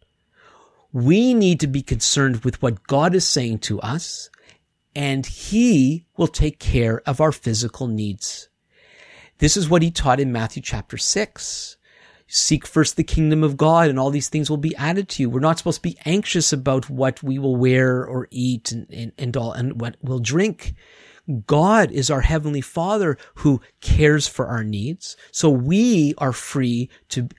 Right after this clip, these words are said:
be caring about what he wants us to do. But when we're wrapped up in ourselves, then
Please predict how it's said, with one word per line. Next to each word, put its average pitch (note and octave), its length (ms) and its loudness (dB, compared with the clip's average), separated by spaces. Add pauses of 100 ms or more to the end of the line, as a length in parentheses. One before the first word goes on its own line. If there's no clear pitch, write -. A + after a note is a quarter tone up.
be D3 100 -2
caring C3+ 560 -2
about B2+ 460 -2 (420)
what B2+ 280 0 (100)
he D#3+ 520 0 (160)
wants B2 300 -2
us - 140 -4
to - 140 -8
do. A2+ 300 0 (420)
But D3 120 4
when C#3 160 4
we're F3 180 4
wrapped F#3 520 0
up - 300 -4
in D3 120 0
ourselves, D#3+ 1000 -2 (1040)
then D#3 380 4